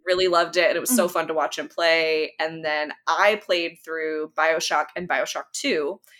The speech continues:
Speaker 1: because he never finished BioShock, and that's my favorite video game of all time. And I think that, all right, warning for you listeners, don't fucking judge me for this.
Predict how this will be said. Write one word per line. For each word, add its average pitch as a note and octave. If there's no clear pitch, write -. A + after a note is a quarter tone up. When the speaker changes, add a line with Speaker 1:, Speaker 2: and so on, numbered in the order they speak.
Speaker 1:
because G3
he G#3+
never B3
finished A#3+
BioShock, C4+
and F3
that's -
my F3
favorite E3
video E3
game E3
of D#3
all D#3
time. F3+
And E3+
I E3
think G#3
that, F3+
all G#3+
right, G3+
warning G#3
for -
you E3+
listeners, D3
don't E3+
fucking F3
judge E3
me C#3+
for F3
this. D#3